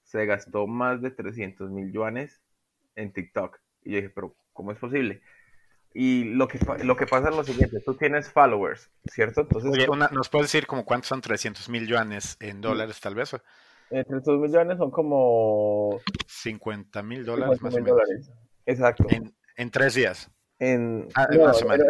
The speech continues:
Speaker 1: en, en, en un mes, en un mes.
Speaker 2: Ah, en un mes,
Speaker 1: Y se los
Speaker 2: ok.
Speaker 1: gastó dando, dando regalos a los followers de,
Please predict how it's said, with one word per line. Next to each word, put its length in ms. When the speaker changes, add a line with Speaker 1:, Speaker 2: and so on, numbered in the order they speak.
Speaker 1:
en, 180
en, 100
en 120
un 60
mes, 220
en 140
un 60
mes. 260
Speaker 2:
Ah, 160
en 100
un 100
mes, 120
Speaker 1:
Y 60
se 100
los 100
Speaker 2:
ok. 60
Speaker 1:
gastó 400
dando, 760
dando 380
regalos 640
a 120
los 600
followers 680
de, 420